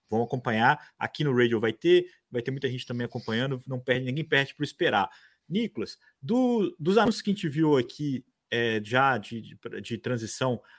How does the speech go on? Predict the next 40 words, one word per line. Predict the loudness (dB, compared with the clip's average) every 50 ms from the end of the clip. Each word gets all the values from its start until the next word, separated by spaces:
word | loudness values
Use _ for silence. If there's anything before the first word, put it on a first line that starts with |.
| _ _ -6
é, | 0 2 2 2
agora | 2 2 0 0 0 0
dia | -2 -2
primeiro | -2 -2 -2 -2 0 0
de | 0
agosto, | 2 4 4 4 4 2 0 -4
não | -6 -6 -6
tinha | -2 0 0 4
nada | 4 6 4 4
muito | 2 2 0 0 0 0 -2
surpreendente. | -4 -4 -4 -8 -6 -4 -2 0 0 0 0 0 0 -2 -2 -2 -4 -8 -12 -12 _ -20 _ _ _ _ _ _ _ _ _
A | -2 -2
gente | -2 -2 -2 -4 -6 -8
viu | -4 -2 -2 0 0 -2 -4 -8 -18 _ _ _
ah, | -4 -2 0 0 0 0 0
o | 2 2 4
Ed | 4 2 2 0
Dunbar | 0 2 2 2 6 4 4 4
saindo | 4 -2 -2 -2 -2 -2 -6 -4
da | -2 -2 -2
Ineos | -2 -2 -4 -4 -6 -6
pra | -4 -4 -2 -2 -2
Bike | -2 -4 -4 -4 -6 -12 -10
Exchange, | -10 -12 -8 -6 -4 -4 -4 -4 -6
todo | -4 -4
mundo | -4 -2
já | 0 0
sabia | 0 2 0 0 0 2 0 0 0
que | 2 0
ele | -2
ia | -2
sair, | 0 -2 -2 -2 -2 -2 -4 -6 -12 -20 -20 -20 _
porque | _ -4
é | -4
um | -2
ciclista | -2 -4 -6 -6 -6 -4 -2
irlandês | 0 0 0 4 6 6 4 4 0
que | -4 0
tava | 0 2 4 4
ali | 4 2 2 -2